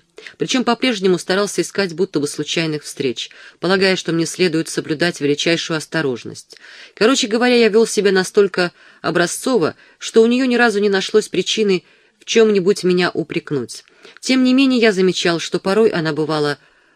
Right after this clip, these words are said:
горько недовольна сама собой или своим положением.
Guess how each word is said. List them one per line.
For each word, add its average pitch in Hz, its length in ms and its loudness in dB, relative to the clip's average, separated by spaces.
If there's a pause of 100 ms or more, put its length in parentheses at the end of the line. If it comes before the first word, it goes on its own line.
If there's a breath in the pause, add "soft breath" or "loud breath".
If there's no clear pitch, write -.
(200 soft breath)
горько 185 400 2
недовольна 180 500 2
сама 175 320 -2
собой 156 420 -2
или 156 220 -6
своим 151 380 -2
положением. 143 640 -2